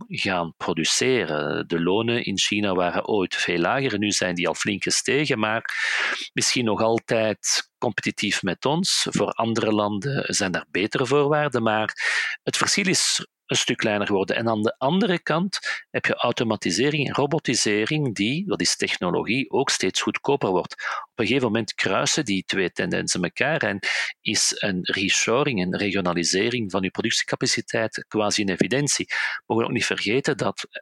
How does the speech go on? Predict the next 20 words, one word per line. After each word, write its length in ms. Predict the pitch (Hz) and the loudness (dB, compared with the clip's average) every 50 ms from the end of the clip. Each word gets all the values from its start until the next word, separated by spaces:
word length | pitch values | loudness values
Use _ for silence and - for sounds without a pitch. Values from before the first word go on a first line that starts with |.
| - _ | -10 _
vandaag 580 | - - 92 90 85 98 107 127 165 165 147 - - - - - - - - - - | -2 -2 -2 0 0 0 0 0 0 0 0 -2 -4 -6 -8 -8 -6 -6 -6 -6 -8
met 240 | - - 113 95 - | -4 -2 -2 -2 0
de, 440 | - 110 104 - - - - - - - - - - - - - | 0 0 0 0 -2 -6 -8 -10 -10 -12 -10 -6 -4 -2 0 0
ja, 220 | 101 95 - - - - - | 0 0 0 -2 -4 -6 -6
wat 140 | - 98 | -2 -2
we 60 | 95 90 | 0 0
meemaken 380 | 95 98 110 117 117 - - | 0 0 0 0 -2 -2 -4
met 100 | 104 95 | -4 -2
het 140 | 98 - - | -2 -2 -4
klimaat 600 | - - 101 87 87 101 113 131 117 95 - - | -2 -2 -2 0 0 0 0 0 0 -2 -2 -2
en, 460 | - - - 123 98 95 95 95 95 92 | -4 -2 -2 -2 -2 0 0 0 0 0
eh, 300 | 90 90 90 90 90 90 - - - | 0 2 2 2 0 -2 -4 -6 -4
alles 300 | - 123 117 123 - - | -2 0 2 2 2 0
wat 100 | 135 - | 0 -2
dat 220 | - 107 - - | -2 -2 -2 -2
met 320 | 117 107 98 - - 107 101 | -2 -2 -2 -2 -4 -6 -4
duurzaam 480 | 95 98 107 135 156 - - - 95 90 | -2 0 2 2 2 2 0 0 0 -2
te 120 | - 104 | -2 -2
maken 400 | 95 92 90 90 - - 110 113 | 0 0 0 0 -2 -2 -2 -2
heeft, 640 | 120 147 - - - - - - - - - - | -2 -2 -4 -6 -8 -8 -6 -4 -4 -4 -4 -4